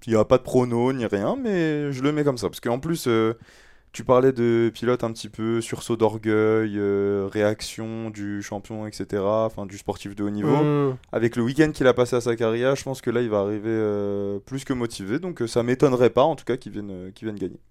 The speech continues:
Speaker 1: Qu'est-ce que t'en penses ?
Speaker 2: Ouais, je suis d'accord. Je le vois bien partir, euh, tu vois. Tu vois, je le vois, je vois bien une finale où, genre, il... il, il part un peu de l'extérieur, genre de la six ou quoi.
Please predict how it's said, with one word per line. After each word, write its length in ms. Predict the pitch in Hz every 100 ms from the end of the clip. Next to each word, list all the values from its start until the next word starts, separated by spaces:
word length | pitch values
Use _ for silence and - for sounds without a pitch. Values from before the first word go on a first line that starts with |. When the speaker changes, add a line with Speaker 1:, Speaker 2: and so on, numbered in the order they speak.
| _
Speaker 1:
Qu'est-ce 120 | - -
que 60 |
t'en 60 | 92
penses ? 240 | 98 - _ _ _ -
Speaker 2:
Ouais, 160 | 160 - _ -
je 60 | -
suis 120 | 160
d'accord. 440 | 135 - 123 - _ _
Je 100 | -
le 60 | 156
vois 180 | 147 156
bien 220 | 156 185
partir, 400 | 185 - 175 160
euh, 180 | 156 151
tu 140 | 160
vois. 340 | 156 151 151 - _ - - - -
Tu 80 | 196
vois, 60 |
je 80 | 208
le 60 | 226
vois, 180 | 220 214 196
je 60 |
vois 120 | 226 226
bien 200 | 240 233
une 100 | 226
finale 460 | - 202 190 175
où, 40 | 160
genre, 280 | 160 156
il... 240 | 151 147 143 - _ _ -
il, 300 | 165 160 156 _ _ -
il 140 | 165
part 360 | 147 180 175 165
un 100 | 165
peu 400 | 165 170 170 170
de 120 | 160
l'extérieur, 920 | 156 156 - 165 156 156 156 156 156
genre 200 | 147 147
de 80 | 147
la 160 | 151 143
six 440 | - 151 151 -
ou 60 | 151
quoi. 500 | - 151 151 147